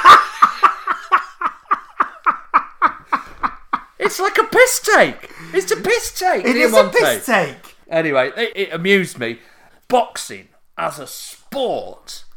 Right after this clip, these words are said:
Speaker 1: rejecting modern technology, isn't it?
Speaker 2: Yeah, of
Speaker 1: The
Speaker 2: course it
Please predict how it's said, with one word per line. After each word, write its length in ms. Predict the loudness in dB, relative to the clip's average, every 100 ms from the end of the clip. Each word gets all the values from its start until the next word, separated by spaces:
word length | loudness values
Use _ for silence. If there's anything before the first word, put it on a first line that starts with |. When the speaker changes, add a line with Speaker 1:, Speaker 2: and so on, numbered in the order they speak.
| -20 -20 -20 -20 _ -20 -18
Speaker 1:
rejecting 960 | -8 -6 -6 -4 -4 -4 -6 -10 -10 -10
modern 320 | -4 -4 -4 -8
technology, 640 | -10 -8 -8 -8 -10 -12
isn't 180 | -12 -14
it? 80 | -8
Speaker 2:
Yeah, 240 | -6 -6
of 40 | -4
Speaker 1:
The 80 | -2
Speaker 2:
course 160 |
it 20 | 0